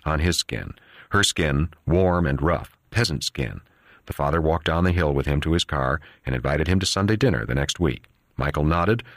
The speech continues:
but he knew he couldn't wait a week to see the girl again. He didn't. The next day, without his shepherds, he drove to the village and sat on the garden terrace of the cafe to chat with her father.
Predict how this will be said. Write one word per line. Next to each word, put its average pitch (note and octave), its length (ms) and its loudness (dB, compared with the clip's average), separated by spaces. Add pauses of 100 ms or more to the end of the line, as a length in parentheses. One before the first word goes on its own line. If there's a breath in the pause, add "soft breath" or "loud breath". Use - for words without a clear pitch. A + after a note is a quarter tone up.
(100)
but - 100 -4
he C#2+ 80 0
knew D#2+ 120 2
he D#2 80 2
couldn't E2+ 260 0
wait D#2 180 2
a C2 60 -4
week D#2 240 0
to - 80 -10
see - 140 -4
the C#2 100 -4
girl C2+ 220 -2
again. B1 360 -4 (760)
He - 100 0
didn't. D2 320 -2 (400 loud breath)
The E2 80 0
next F#2 240 0
day, F2 260 2
without E2 320 2
his C3 120 4
shepherds, F2 400 -2
he C#2+ 80 -8
drove D#2+ 300 2
to A2 80 -4
the G#2 80 2
village F2 340 2
and D2 120 0
sat F#2 280 0
on E2 120 0
the D#2 60 0
garden F#2 300 2
terrace F2 340 0
of E2 60 -12
the E2 60 -2
cafe E2 500 0
to E2+ 100 -8
chat F2 280 -2
with F2+ 100 2
her G#2 100 2
father. A2+ 380 0